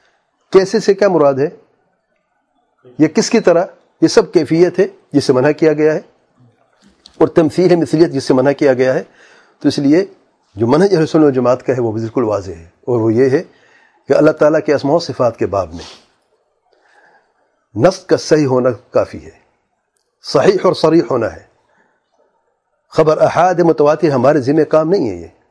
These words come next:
یہ بدعت نے، اچھا یہ بھی تفریق متواتر احاد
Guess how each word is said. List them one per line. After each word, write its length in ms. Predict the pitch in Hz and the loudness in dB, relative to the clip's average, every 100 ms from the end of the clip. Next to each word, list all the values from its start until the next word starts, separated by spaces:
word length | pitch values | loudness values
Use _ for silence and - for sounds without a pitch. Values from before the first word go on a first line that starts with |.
| _ _ _ _ _ _ _ - | _ _ _ _ _ _ _ -2
یہ 100 | 143 | 0
بدعت 360 | 139 143 151 | 2 0 0
نے، 140 | 156 170 - _ _ _ _ | 0 -2 -4 _ _ _ _
اچھا 180 | 139 135 | -2 0
یہ 160 | 123 185 | 2 2
بھی 100 | 208 | 2
تفریق 440 | 190 - 185 208 | -2 0 0 -2
متواتر 500 | 165 147 156 180 185 | -2 0 2 0 2
احاد 280 | 156 151 | 0 0